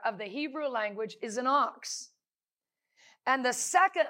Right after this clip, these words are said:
letter picture, the B, or we know it as the Hebrew, uh, letter bet,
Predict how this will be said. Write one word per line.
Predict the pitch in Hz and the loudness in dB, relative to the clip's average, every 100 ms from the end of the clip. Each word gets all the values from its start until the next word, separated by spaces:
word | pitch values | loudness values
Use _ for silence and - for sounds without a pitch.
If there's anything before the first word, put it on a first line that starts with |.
| - | -2
letter | 247 233 226 - | -2 0 -2 -6
picture, | 214 208 - 226 240 | -8 -8 -6 -4 -2
the | 208 220 | -2 -4
B, | 175 294 233 240 233 | -2 -4 -4 -6 0
or | 226 | 0
we | 214 240 | 0 -6
know | 226 233 240 | -6 -4 -4
it | 208 214 | -2 0
as | 214 - | -2 -4
the | |
Hebrew, | 190 254 196 233 214 - - _ 220 | -8 -6 -6 -4 -4 -6 -20 _ 0
uh, | 202 | 2
letter | 226 220 190 | 4 2 0
bet, | 165 262 285 226 | 2 6 6 6